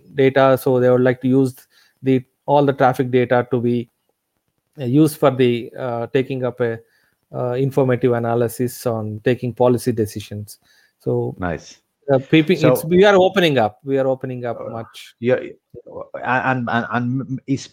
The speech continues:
Speaker 2: it's very different between different regions in, in India. So you, you have regions that are more open than others, or, or you are almost in the same level?
Speaker 1: Yeah, we have
Speaker 2: I
Speaker 1: the same understanding, and, uh, the, now,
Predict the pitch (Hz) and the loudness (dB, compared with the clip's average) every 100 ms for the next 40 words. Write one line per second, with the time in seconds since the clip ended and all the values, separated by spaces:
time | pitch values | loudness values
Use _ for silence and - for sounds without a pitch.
0 | - 123 151 165 175 175 175 165 151 131 | -6 0 4 4 4 4 2 2 0 0
1 | 123 120 - 82 95 107 104 143 139 139 | 0 0 -4 -10 -10 -8 -4 -2 2 2
2 | 147 180 190 - 175 160 147 147 156 175 | 2 -2 -6 -8 -8 -6 -8 -4 -4 -2
3 | 214 170 - 110 - 110 110 123 131 131 | -4 -6 -8 -10 -8 -10 -2 0 2 0
4 | - _ 135 135 127 120 117 113 113 _ | -2 _ -2 0 2 4 6 4 0 _
5 | _ - 120 127 123 127 127 123 110 113 | _ -6 2 4 4 2 0 0 2 4
6 | 143 160 170 - 110 104 101 98 104 104 | 4 2 -2 0 2 2 2 0 0 0
7 | 95 95 _ _ 113 123 127 127 123 120 | 0 -4 _ _ 0 4 6 6 4 0
8 | 117 113 98 - 101 101 101 78 69 67 | -6 -10 -14 -8 -6 2 2 4 0 -4
9 | _ _ _ _ _ _ _ _ _ 202 | _ _ _ _ _ _ _ _ _ 4
10 | 196 180 165 170 170 165 156 151 151 156 | 6 4 2 0 0 0 -2 -4 -6 -6
11 | 139 139 147 - 156 165 185 180 170 156 | -8 -6 -6 -4 -4 -4 -2 -2 2 2
12 | 147 151 151 151 143 147 147 160 165 175 | 2 0 0 -2 -6 -4 0 0 0 -4